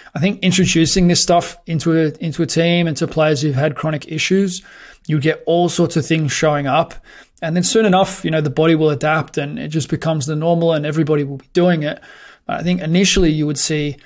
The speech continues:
huge differences between the speed guys can generate on reverse sleds or the speed they can generate, uh, running backwards. And it might actually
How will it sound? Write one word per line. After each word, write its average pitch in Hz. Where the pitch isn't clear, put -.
huge 190
differences 180
between 151
the 135
speed 160
guys 151
can 151
generate 147
on 151
reverse 147
sleds 147
or 151
the -
speed 156
they 143
can 147
generate, 143
uh, 143
running 143
backwards. 151
And 151
it 156
might 165
actually 151